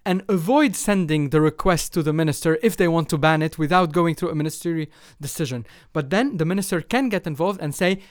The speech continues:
"I need the file of that movie right now." And it's not, I know that the Minister of the Interior in Lebanon has so many other priorities than movies, but sending one or two signals of commitment and attachment to freedom of expression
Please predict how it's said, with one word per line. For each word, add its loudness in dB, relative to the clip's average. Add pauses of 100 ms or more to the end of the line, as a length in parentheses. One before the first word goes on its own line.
(140)
"I 4
need 0
the 0
file 0
of -2
that 2
movie 0
right 2
now." -2 (340)
And 2
it's -4
not, -2
I 2
know 2
that -2
the -2
Minister -6
of -4
the -4
Interior -2
in -2
Lebanon -2
has -2
so 0
many -4
other -6
priorities -4
than -4 (100)
movies, -6 (340)
but -2
sending -2
one 2
or -2
two -4
signals -4 (200)
of -8
commitment -4
and -6
attachment -4
to -10
freedom -6
of -8
expression -6